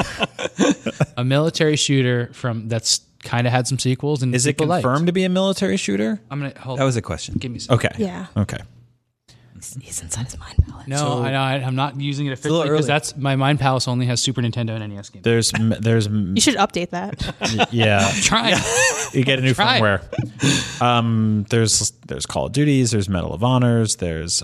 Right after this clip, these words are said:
Speaker 1: uh, it's like Soldiers of Fortune. Is that a Medal of Honor? Maybe. Someone save me.
Speaker 4: I'm not sure.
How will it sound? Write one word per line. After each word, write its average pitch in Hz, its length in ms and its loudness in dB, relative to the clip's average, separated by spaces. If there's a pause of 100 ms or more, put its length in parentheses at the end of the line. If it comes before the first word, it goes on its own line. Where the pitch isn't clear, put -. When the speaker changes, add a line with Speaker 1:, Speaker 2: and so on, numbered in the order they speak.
(120)
Speaker 1:
uh, 73 520 -10 (160)
it's - 80 -12
like - 160 -12
Soldiers 107 720 -2
of 85 140 -6
Fortune. 127 840 0 (360)
Is 95 160 -2
that 110 160 4
a 131 40 4
Medal 131 280 2
of 131 80 2
Honor? 139 340 2 (300)
Maybe. 127 420 0 (640)
Someone 123 240 0
save 92 240 2
me. 85 200 -4 (200)
Speaker 4:
I'm 202 80 -4
not 190 160 -4
sure. 196 240 -10